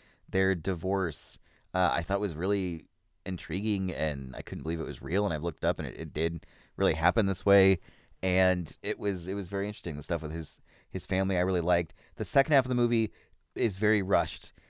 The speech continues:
Like, I feel like he's really trying to cram in a bunch of his high school life,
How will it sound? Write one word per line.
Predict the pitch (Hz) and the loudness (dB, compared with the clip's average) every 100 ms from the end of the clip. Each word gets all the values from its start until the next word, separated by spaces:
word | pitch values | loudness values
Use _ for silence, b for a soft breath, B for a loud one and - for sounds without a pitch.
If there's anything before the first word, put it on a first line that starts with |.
| b | b
Like, | 101 | 2
I | 95 | 4
feel | - 113 | 4 2
like | 104 | 2
he's | - 87 | 0 -10
really | 85 92 107 107 101 92 b b | -6 -2 0 2 2 0 b b
trying | - 98 95 | -4 0 0
to | |
cram | - 98 95 | -2 0 0
in | 92 | 2
a | 85 | 0
bunch | 76 90 90 | 0 -2 0
of | |
his | 80 | -4
high | 80 85 | -2 -2
school | - 104 95 | -2 -4 0
life, | 92 90 90 | 4 4 2